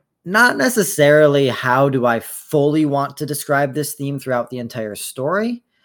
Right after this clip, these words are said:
but more like, what does this theme and what does this idea kind of mean to me? So I kind of, like, solidify that. And that's just kind of, you know, my own personal beliefs half of the time, or, like, thoughts on a, on a subject.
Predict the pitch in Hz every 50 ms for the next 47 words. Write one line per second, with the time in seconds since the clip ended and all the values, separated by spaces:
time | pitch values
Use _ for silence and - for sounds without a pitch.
0 | _ _ - - - 226 233 240 240 226 220 196 143 135 156 143 127 131 147 165
1 | 170 - - 165 160 131 113 135 135 120 - - - _ _ _ _ - 156 147
2 | 139 135 131 127 127 123 123 120 120 110 117 113 - 117 117 107 110 120 117 110
3 | 107 107 - 113 107 107 104 101 95 - - - _ _ _ _ _ - 139 151
4 | 175 190 190 175 - 135 113 110 107 101 - 110 104 107 104 - 123 120 110 95
5 | 107 107 104 101 - - - _ _ _ _ _ _ - - - 151 139 170 175
6 | 156 151 - 127 117 113 101 117 110 101 92 92 101 101 107 113 113 - - 110
7 | - - 110 104 101 95 98 107 95 87 90 95 101 101 101 101 98 87 - 98
8 | 92 87 - 98 90 87 87 - _ _ _ - 180 196 233 220 147 - - -
9 | - - 113 87 76 - - 80 76 - 73 73 - 76 62 60 57 - 67 67
10 | 76 78 87 87 87 - - - 120 104 - - - - 101 85 85 85 82 76
11 | - - - 87 85 82 - 110 104 90 - 82 76 - - - -